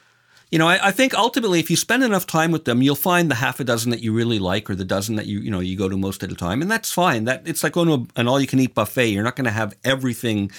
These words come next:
that's at the buffet. You'll have the half a dozen things you like, and as much of it as you want. But,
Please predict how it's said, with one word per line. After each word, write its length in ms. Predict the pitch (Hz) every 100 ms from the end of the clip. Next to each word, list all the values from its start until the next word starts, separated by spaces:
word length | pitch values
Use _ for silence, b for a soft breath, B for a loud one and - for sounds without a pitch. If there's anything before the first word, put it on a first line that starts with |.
| B
that's 220 | 101 -
at 100 | 107
the 80 | 101
buffet. 380 | 101 - 135 104
You'll 180 | 101
have 180 | 98 110
the 100 | 104
half 180 | 104 101
a 40 |
dozen 220 | 107 98 98
things 320 | 104 104 98
you 100 | 95
like, 380 | 107 95 - -
and 100 | 95
as 80 | 85
much 220 | 107 -
of 80 | 90
it 80 | 87
as 100 | 85
you 100 | 85
want. 300 | 104 101 87 B B B B B -
But, 420 | 131 139 127 -